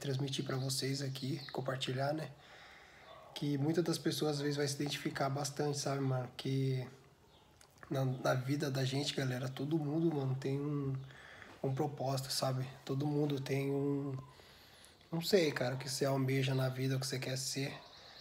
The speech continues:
mas a gente sempre tem o plano A e o plano B. Só que não sei se você repara, mano, que a maioria das pessoas, às vezes, mano,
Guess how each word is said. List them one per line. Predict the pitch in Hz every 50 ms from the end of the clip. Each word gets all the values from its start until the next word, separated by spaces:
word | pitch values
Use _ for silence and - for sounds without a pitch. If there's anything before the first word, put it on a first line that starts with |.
| - - - - -
mas | 135 135 135 135 135 135 135 135 135 135 135 131 - - - -
a | 143
gente | 131 139 147 143
sempre | 143 - 170 165 165
tem | - 165
o | 165 160
plano | - - 151 147 143 135 131
A | 160 180 190 196 175 - - - -
e | - 151
o | 147
plano | - - 151 156 165
B. | 160 139 135 139 131 131 - - - - - - - - - - - - -
Só | - - 143
que | 135 - 165
não | 160
sei | 160 - 170 165
se | 165 175
você | 160 160 - 143
repara, | 127 135 131 131 - 131 135 143 147 139
mano, | 135 135 131 131
que | 131 139
a |
maioria | 135 135 135 135 139 143
das | 151 147 -
pessoas, | - 143 131 - - 139 135
às | 139 131 127
vezes, | 135 135 143 147
mano, | - - 135 127 127